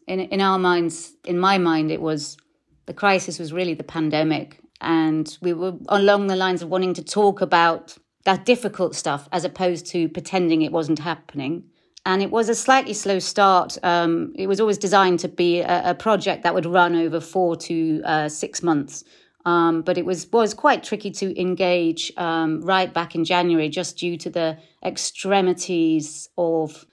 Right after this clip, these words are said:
the pandemic at that time. But I think one of the real values of working in this way over a, a prolonged period of time is the sort of sustained engagement for participants and the time allowed to research and develop,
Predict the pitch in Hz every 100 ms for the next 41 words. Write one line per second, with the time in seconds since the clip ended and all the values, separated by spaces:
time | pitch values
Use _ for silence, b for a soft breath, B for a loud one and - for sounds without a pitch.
0 | _ - - 185 180 170 160 175 160 -
1 | - - 190 185 180 180 175 b b b
2 | b - 185 - - 185 226 220 233 214
3 | 202 233 240 208 160 247 240 196 180 175
4 | 208 214 208 190 180 180 - 190 170 -
5 | 208 214 202 180 165 165 165 - 175 165
6 | 165 185 180 220 214 190 - 180 165 156
7 | 156 - 151 151 143 160 151 160 - 170
8 | - 180 - 185 180 175 165 - 165 160
9 | 170 165 180 190 - - 170 165 160 156
10 | - 156 143 - 165 165 160 160 156 156
11 | B - - 208 208 196 175 160 156 147
12 | - 170 160 165 - 185 170 - 165 160
13 | 180 165 -